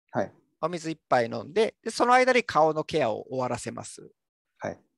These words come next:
Speaker 2: で、そしたらすぐに髪のドライヤー行ってほしいのね。
Speaker 1: わかりました。
Speaker 2: うん。だから、要は肌ケアがだいたい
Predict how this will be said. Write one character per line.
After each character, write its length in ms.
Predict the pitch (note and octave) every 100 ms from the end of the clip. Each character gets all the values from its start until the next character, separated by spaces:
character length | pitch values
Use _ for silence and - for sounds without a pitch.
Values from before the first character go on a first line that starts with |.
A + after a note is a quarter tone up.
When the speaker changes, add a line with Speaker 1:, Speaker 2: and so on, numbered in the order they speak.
| -
Speaker 2:
で、 140 | C4+ -
そ 120 | -
し 120 | C4+ -
た 80 |
ら 100 | D4+
す 180 | - -
ぐ 80 | D4
に 120 | A3+
髪 260 | - D#3 D#3
の 80 | B2+
ド 140 | C3
ラ 100 | C3
イ 80 | B2+
ヤ 120 | A#2+
ー 20 |
行 80 | A#2
っ 20 |
て 80 | -
ほ 80 | G#2
し 160 | -
い 40 | A#2
の 100 | -
ね。 140 | D#3+ _ _ _ _ _ _ _ _ _ _ _ _ _
Speaker 1:
わ 140 | G2 F#2+
か 120 | F#2
り 60 | F#2+
ま 100 | F#2+
し 100 | -
た。 180 | F2 -
Speaker 2:
う 100 | F#3
ん。 160 | C3+ - _
だ 140 | G#3+ G#3
か 100 | F3+
ら、 380 | D3+ C#3+ C3+ -
要 160 | F#3+ F#3
は 140 | C#3
肌 320 | - G#3 A#3 A#3
ケ 160 | A#3+
ア 60 | A#3+
が 120 | A#3
だ 100 | F#3+
い 80 | G3
た 160 | G3 F#3+
い 180 | -